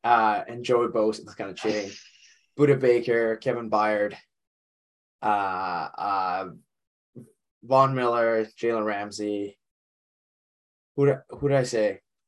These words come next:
Speaker 1: Um, uh, Darius
Speaker 2: Myles
Speaker 1: Slay,
Speaker 2: Garrett.
Speaker 1: Myles Garrett, Marshawn Lattimore, um, Jeff O-,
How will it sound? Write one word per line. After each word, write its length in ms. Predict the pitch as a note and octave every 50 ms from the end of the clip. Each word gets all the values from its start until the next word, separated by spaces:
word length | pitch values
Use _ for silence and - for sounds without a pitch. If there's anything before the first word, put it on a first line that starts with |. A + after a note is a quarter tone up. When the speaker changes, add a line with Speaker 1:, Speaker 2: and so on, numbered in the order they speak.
| _ _ _ _ _ _ _ _ _ _ _ _ _ _ _ _ _ _ _ _ _ _
Speaker 1:
Um, 600 | - B2+ C3 B2+ B2+ B2 A#2+ A2+ A2 G#2+ G2+ - - _ _ _ _ _
uh, 140 | - A#2+ A#2
Darius 360 | A2+ B2 D3 D3+ D#3+ D#3+ D3+
Speaker 2:
Myles 100 | D3 C#3
Speaker 1:
Slay, 180 | C3+ C#3+ C3+ C3+
Speaker 2:
Garrett. 320 | C3+ C3+ C#3 D3+ E3 D#3+ - - _ _ _ _
Speaker 1:
Myles 240 | - B2+ C3 C3 C3
Garrett, 360 | - C#3 C3 B2 B2+ B2+ B2+
Marshawn 300 | B2+ B2 B2 - C3 A#2+
Lattimore, 720 | A#2+ A#2 A2+ A#2 A#2 A#2 A#2 A#2 A2+ A2+ A2 A2 A2 A2 - _ _ _ _ _ _ _ _ _ _ _ _ _ _
um, 640 | - A2 A2 G#2+ G#2+ G#2 G#2 G#2 G2+ F#2+ F2 D#2 - _ _ _ _ _ _ _ _ _ _ _ _ _ _ _ _ _ _ _ _ _ _ _ _ _ _ _ _ - B2+
Jeff 420 | - - D3 D3 C#3+ - - - _ _ _ _ _ _ _ _ _ _
O-, 240 | - C#3 C#3+ C#3 C#3